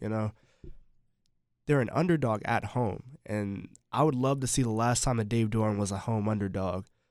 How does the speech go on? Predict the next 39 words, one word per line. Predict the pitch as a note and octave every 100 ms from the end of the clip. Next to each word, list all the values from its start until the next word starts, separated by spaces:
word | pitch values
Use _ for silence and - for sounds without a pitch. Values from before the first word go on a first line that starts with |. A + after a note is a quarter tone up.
| -
against | G#2+ G#2+ -
someone | A2+ A2
who | A2
wasn't | G#2 A2 G2 -
Clemson. | A2+ A#2+ D#3 D#3 - _ _ _ _ _ D3
You |
know, | B2
that's | A2+ D#3 -
kind | F3+
of | C#3+
surprising. | - A#2 C#3 C3 A2 A2
And | A#2
I |
think | A#2 C3+ B2+ A2+ - _ _ _
they | C#3+
might | E3+ G3
turn | - F3 F3
things | F3 B2+
around | A2 A#2 D3+ F#3
because | C#3+ C3 C3 A#2+ A#2 A#2 - - _ _ _
the | B2+
first | - E3+ F3
stat | D#3 B2+
that | A#2+
I | A#2
always | A2+ G#2
go | B2+ A#2+
to | A#2 G#2
is | G2+ F#2+ -
the | A2+ G#2+
O-line. | G2 D2 - - _ _ _ _ _ _ -
Louisville | C3+ G3+ A3
is | F3 A2
not | A#2 C#3+ A#3
great | B2 A2 -
in | A2 G#2+
sacks | - G2+ -
allowed. | G#2+ F#2+ F#2 - - - _ -
So | - C#3 A#2+